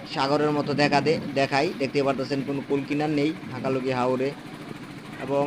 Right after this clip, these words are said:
এই হাকালুকি হাওরটি মৌলভীবাজার, ফেঞ্চুগঞ্জ, গোলাপগঞ্জ জেলা এরকম কয়েকটি জেলায়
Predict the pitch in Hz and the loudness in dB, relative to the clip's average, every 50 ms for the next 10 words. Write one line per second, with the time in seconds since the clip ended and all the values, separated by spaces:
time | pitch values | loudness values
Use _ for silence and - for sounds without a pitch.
0 | 147 147 151 151 147 147 147 147 147 151 151 147 156 151 143 143 139 - 143 147 | 2 2 4 4 4 4 2 4 2 2 4 4 4 6 6 4 4 2 0 0
1 | 143 143 143 139 139 139 143 139 143 143 139 143 143 143 139 131 - 135 139 135 | 2 2 2 2 2 2 2 2 2 2 4 4 2 2 2 0 -2 -2 -2 0
2 | 127 143 139 135 131 139 139 139 139 139 - - - - - - 131 139 135 127 | 0 0 0 0 2 2 2 2 2 0 -4 -6 -8 -8 -4 0 2 2 2 2
3 | 120 135 135 135 127 135 139 139 139 139 147 113 87 135 135 135 - - 139 139 | 2 0 -2 0 2 2 2 4 4 2 2 2 0 0 0 0 0 -2 -4 -4
4 | 131 - 131 135 139 139 - - 139 139 135 131 - - - - - - - - | -2 2 2 4 2 2 0 -2 -2 -2 -2 -4 -8 -12 -14 -14 -14 -14 -14 -14
5 | - - 123 135 135 139 135 135 131 | -12 -8 -4 -2 0 2 2 2 2